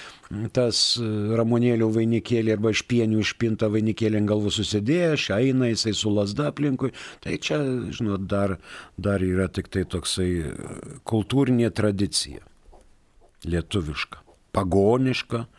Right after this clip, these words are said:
kultūrinė tradicija. Tada aš nematau kažkokio iškeitimo. Na ir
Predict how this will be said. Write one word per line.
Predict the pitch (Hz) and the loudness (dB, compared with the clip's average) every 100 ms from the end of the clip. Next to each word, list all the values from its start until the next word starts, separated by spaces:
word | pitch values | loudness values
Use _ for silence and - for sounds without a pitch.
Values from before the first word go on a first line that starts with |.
| - - | -14 -4
kultūrinė | 82 - 98 90 87 85 | -4 -2 -2 0 -2 -4
tradicija. | - 82 76 69 - - - - - - | -6 -8 -8 -10 -10 -10 -20 -20 -20 -12
Tada | 101 110 104 | -2 0 2
aš | - | 0
nematau | 104 98 95 123 127 | 2 2 0 -2 -2
kažkokio | 113 95 - 98 101 95 - - | -2 -4 -4 -4 -4 -6 -10 -6
iškeitimo. | 117 107 - 104 95 92 - 78 64 - _ _ - - - - - - - - | 0 0 0 -2 -2 -2 -4 -4 -6 -16 _ _ -20 -20 -18 -16 -18 -20 -12 0
Na | 156 151 175 196 | 2 4 4 2
ir | 131 147 165 | 2 2 2